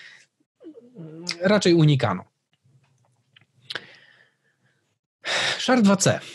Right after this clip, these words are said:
To jest ten czołg, o którym wspominałem jeszcze za pierwszej wojny i to jest największy rozmiarowo czołg wprowadzony kiedykolwiek do czynnej służby. On miał dziesięć metrów długości,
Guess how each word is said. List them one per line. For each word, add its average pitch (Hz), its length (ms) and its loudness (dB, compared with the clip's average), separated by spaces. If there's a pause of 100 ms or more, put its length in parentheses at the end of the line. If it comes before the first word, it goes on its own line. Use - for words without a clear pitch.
(240)
To 208 140 4
jest 208 220 2
ten 156 340 2
czołg, 175 460 0
o 139 100 4
którym 151 380 2
wspominałem 139 680 4
jeszcze 180 440 4
za 143 120 2
pierwszej 139 340 2
wojny 117 420 2 (440)
i 135 200 2
to 220 340 2 (440)
jest 151 600 2 (240)
największy 165 640 4
rozmiarowo 156 760 4
czołg 156 360 2
wprowadzony 156 920 2
kiedykolwiek 135 540 4
do 123 100 2
czynnej 117 380 4
służby. 101 460 -2 (560)
On 165 180 4
miał 165 140 4
dziesięć 185 420 2
metrów 165 340 4
długości, 131 720 2